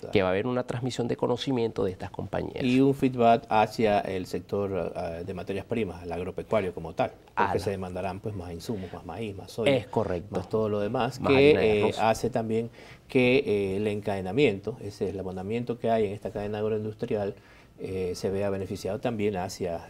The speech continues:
Speaker 1: el, el origen, que en este caso eran los agricultores como tal.
Speaker 2: Sí, es tan cierto lo que dices, que en este caso ya hablamos de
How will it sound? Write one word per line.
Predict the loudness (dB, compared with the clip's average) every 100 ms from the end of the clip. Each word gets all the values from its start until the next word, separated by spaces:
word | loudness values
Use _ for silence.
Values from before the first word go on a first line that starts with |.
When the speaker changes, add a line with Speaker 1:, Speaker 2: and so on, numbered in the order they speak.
| -14
Speaker 1:
el, | -12 -10
el | -8 0
origen, | 0 0 -8 -8
que | -8
en |
este | -6 -8
caso | -8 -6
eran | -6 -6
los | -6
agricultores | -6 -6 -8 -4 -4 -4
como | -8 -12
tal. | -10 -8
Speaker 2:
Sí, | -6 -4 -2
es | -2
tan | -2
cierto | 0 -2 0 0
lo | 0
que | 0
dices, | 0 0 -4 -4 -2
que | 0 0
en | -2 -4
este | -2
caso | -2 -2 0
ya | 2
hablamos | 2 2 2 0
de | -2